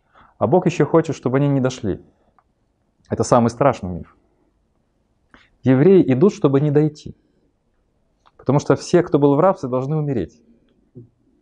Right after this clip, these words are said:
Да? Это же метафора. Они идут, э, но Моисей, может, они не знают, но Моисей <laughs> знает, что ни-, никто не дойдёт. Никто не дойдёт.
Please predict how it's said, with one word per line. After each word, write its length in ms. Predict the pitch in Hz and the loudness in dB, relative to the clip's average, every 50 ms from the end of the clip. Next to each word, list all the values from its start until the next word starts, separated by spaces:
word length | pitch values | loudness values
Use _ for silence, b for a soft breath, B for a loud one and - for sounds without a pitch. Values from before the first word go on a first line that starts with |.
| _ _ _ _ _ _ _ _ _ | _ _ _ _ _ _ _ _ _
Да? 280 | 98 113 156 190 185 - _ | 0 0 0 0 -2 -8 _
Это 160 | _ 120 139 127 | _ -4 -2 -2
же 100 | 135 160 | 0 0
метафора. 480 | 196 202 - 98 - - 95 98 101 - _ _ _ _ _ _ _ _ _ _ _ _ _ _ _ _ _ _ _ _ _ _ _ _ _ _ | 0 0 -2 -4 -4 -6 -12 -12 -12 -16 _ _ _ _ _ _ _ _ _ _ _ _ _ _ _ _ _ _ _ _ _ _ _ _ _ _
Они 260 | - 120 147 170 180 - 143 | 2 4 6 6 6 4 4
идут, 340 | 131 117 120 190 226 165 - - - - | 4 4 4 4 4 2 0 -8 -10 -2
э, 540 | 113 107 107 104 101 98 95 90 95 98 98 | 0 2 4 4 4 4 4 2 0 0 0
но 400 | 101 110 120 135 127 120 110 - | 0 2 4 4 4 4 4 2
Моисей, 520 | 113 113 131 147 143 143 - 196 214 202 | 0 2 2 2 0 0 0 0 2 2
может, 320 | 135 117 139 147 139 131 - | 2 2 0 0 0 -2 -2
они 160 | 135 139 143 | -2 -2 0
не 100 | 139 131 | -2 -2
знают, 260 | 127 160 185 151 117 | 0 2 2 2 2
но 60 | 117 | 2
Моисей 360 | 117 120 135 143 135 - 151 143 | 2 2 2 2 2 2 0 0
<laughs> 20 | |
знает, 320 | 113 98 123 120 104 98 | 0 0 -2 -2 -2 -2
что 300 | - - - 101 95 92 B B B B B B _ | -6 -6 -4 -4 -4 -4 B B B B B B _
ни-, 360 | 120 120 123 120 123 135 131 | -4 -2 -2 0 2 2 2
никто 500 | 135 127 139 139 - - - 180 202 214 - | 4 4 2 0 -2 -2 0 0 0 0 0
не 180 | 127 127 143 151 | -2 -4 -4 0
дойдёт. 540 | 135 151 147 135 127 113 107 98 90 - - _ _ _ _ _ _ _ _ _ _ _ _ | 0 0 0 0 -4 -4 -4 -4 -4 -6 -10 _ _ _ _ _ _ _ _ _ _ _ _
Никто 300 | - 110 120 117 - 156 | -4 -4 -4 0 0 0
не 120 | 165 165 160 | 0 0 0
дойдёт. 380 | 156 151 143 117 101 92 - | 0 0 0 0 -4 -6 -8